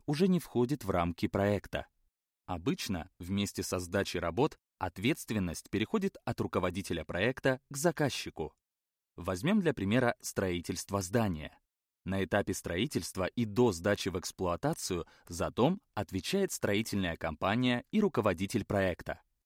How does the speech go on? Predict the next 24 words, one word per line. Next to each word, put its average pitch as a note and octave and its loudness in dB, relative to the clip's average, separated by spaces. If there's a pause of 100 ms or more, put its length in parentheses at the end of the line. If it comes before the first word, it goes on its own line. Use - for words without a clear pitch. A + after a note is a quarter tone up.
(260)
Как - 2
только A#2 4
здание F#2+ 2
принято F#2 0
в E2 -2
эксплуатацию, E2+ -2 (160)
за E2+ -4
него D#2+ -4
начинает B2 0
нести G2+ 0
ответственность F#2 -4
жэс A#2+ 0 (360)
или G#3 4 (120)
товарищество G2 2
собственников. - -4 (540)
Если F3 0
в - -14
ходе C#3 2
эксплуатации A#2 2
перестала F3+ 2
закрываться B2 2
входная F#2+ 2
дверь, C3 0 (320)
то G2 0